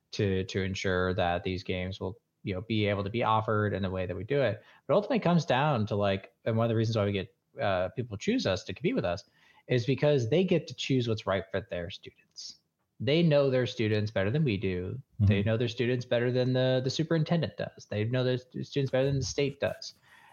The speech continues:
Speaker 1: And they know what's gonna help those kids perform better in school, perform better as digital citizens online. And, you know, by us offering it as a choice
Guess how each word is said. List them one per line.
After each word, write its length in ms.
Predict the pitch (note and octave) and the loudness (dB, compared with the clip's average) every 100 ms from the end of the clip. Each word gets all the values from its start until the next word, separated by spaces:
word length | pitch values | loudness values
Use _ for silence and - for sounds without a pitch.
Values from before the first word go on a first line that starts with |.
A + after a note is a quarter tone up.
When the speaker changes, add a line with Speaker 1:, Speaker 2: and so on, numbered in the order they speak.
| - | -2
Speaker 1:
And 160 | A2+ | 4
they 140 | B2+ E3 | 6 6
know 260 | D#3 C#3+ | 6 6
what's 460 | C3 A2 A#2 A#2+ - - | 4 4 2 0 -6 -2
gonna 320 | B2+ A#2+ G#2+ | 0 2 2
help 360 | G#2+ A2 A2 - | 2 -2 -2 0
those 240 | G2+ G#2 | 0 0
kids 560 | - G#2 G#2 D3 - - - | -4 -2 0 0 -4 -12 -6
perform 340 | G2+ G2+ G2 | -4 0 0
better 240 | G2 F#2 F2 | 0 -2 -4
in 120 | G2 | -6
school, 580 | - A#2+ B2+ C3+ C#3+ - _ _ | -6 -2 0 0 -2 -8 _ _
perform 300 | - G#3 F#2+ | -8 -4 -2
better 300 | F#2 F#2+ F#2 | 0 0 0
as 340 | F#2 F2+ F2+ - | 0 0 -2 -4
digital 360 | G#2 G2+ G2 | -4 -4 -6
citizens 460 | G#2 G#2+ G#2 G#2+ G#2+ | -6 -4 -4 -6 -10
online. 500 | - C3+ D3 C#3+ C#3+ - _ _ _ | -6 -2 0 0 -2 -8 _ _ _
And, 560 | - A#2+ A#2 A2 A2 G#2+ - _ - - | 0 2 4 4 4 2 -4 _ -20 -2
you 100 | C#3+ | 0
know, 60 | G#2 | 2
by 240 | G#2+ G#2+ | 0 2
us 320 | C3+ C#3+ - - | 2 0 -2 -2
offering 360 | D3 D3+ D3+ C3+ | -2 0 0 2
it 60 | |
as 200 | A2+ G2+ | 2 0
a 80 | F#2+ | -4
choice 760 | - - C3+ A2 - - - | -8 -4 -2 -2 -4 -6 -6